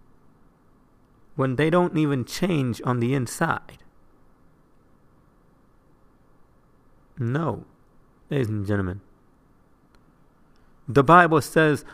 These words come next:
"Come as you are." Jesus says, "Come as you are. And I will be the one to change you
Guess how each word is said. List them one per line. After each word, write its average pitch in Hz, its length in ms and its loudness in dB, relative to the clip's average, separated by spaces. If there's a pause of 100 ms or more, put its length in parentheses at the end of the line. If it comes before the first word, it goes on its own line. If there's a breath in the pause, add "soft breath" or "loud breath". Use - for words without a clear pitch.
(160 soft breath)
"Come 156 500 2 (200 soft breath)
as 131 220 2
you 139 140 0
are." 131 280 6
Jesus 160 480 0
says, 127 340 4 (220 loud breath)
"Come 185 460 6 (240 loud breath)
as 151 300 6
you 143 280 2
are. 143 600 2 (1600)
And 110 200 -4 (200)
I 185 340 6
will 147 140 4
be 127 140 2
the 120 120 2
one 117 240 0
to - 80 -4
change 107 440 -4
you 107 200 -4